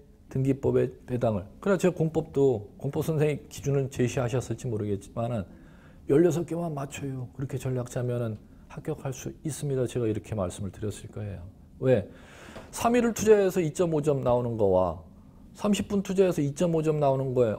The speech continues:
어떤 게 더 효율, 똑같은 이 점 오 점인데 합산해서 육십 점만 넘기면 되니까 전략을 잘 짜십사 제가 첫날 말씀드렸죠.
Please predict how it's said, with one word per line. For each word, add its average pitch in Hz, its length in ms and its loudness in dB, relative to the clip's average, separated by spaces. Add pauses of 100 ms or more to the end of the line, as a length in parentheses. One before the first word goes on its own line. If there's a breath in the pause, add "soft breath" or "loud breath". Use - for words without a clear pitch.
어떤 165 360 2
게 208 100 6
더 180 120 0
효율, 156 220 -4
똑같은 233 420 2
이 156 120 0
점 160 200 0
오 147 60 2
점인데 127 460 -4
합산해서 185 560 0
육십 - 240 -4
점만 131 300 0
넘기면 117 380 -4
되니까 101 340 0
전략을 185 560 4
잘 127 240 -4
짜십사 131 600 -4
제가 120 240 -6
첫날 127 320 -6
말씀드렸죠. 98 680 -6